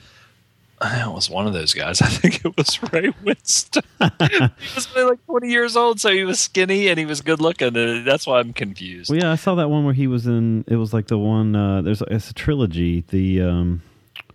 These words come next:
Speaker 2: s-, is it Scum he was in?
Speaker 1: Maybe.
Speaker 2: That, yeah, yeah, yeah. It's, it's, uh, Scum,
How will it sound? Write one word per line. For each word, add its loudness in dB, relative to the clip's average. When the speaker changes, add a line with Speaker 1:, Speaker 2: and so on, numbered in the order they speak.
Speaker 2:
s-, -20
is 2
it -4
Scum 2
he 4
was 0
in? 2
Speaker 1:
Maybe. -4
Speaker 2:
That, -2
yeah, 4
yeah, 4
yeah. 2
It's, -4
it's, -2
uh, 2
Scum, 2